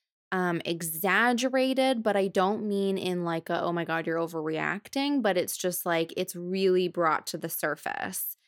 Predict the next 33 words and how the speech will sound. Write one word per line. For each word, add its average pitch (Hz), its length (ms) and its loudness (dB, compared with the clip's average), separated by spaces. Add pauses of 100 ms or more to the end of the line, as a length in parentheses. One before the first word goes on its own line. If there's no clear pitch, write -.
and 180 120 2
it 165 140 0
feels 165 880 2 (300)
way 196 420 6
more 180 220 4
intense - 580 -2
than 170 140 0
ever 160 180 -2
before. 156 640 -2 (320)
And 233 140 4
that 254 140 2
can 269 120 2
be 262 100 4
a 269 60 4
really 254 220 4
great 214 340 0
thing - 300 -8
because 220 520 0 (300)
we're 220 120 2
celebrating, 220 1000 0
right? 185 340 2
Like 208 160 0
I 208 80 2
just 202 200 -2
said, 202 200 4
we're 175 120 0
celebrating 185 720 0
that 165 220 -2
progress. 226 720 0
And 180 140 -4
so 180 160 2
that 185 300 0
can, 202 280 -2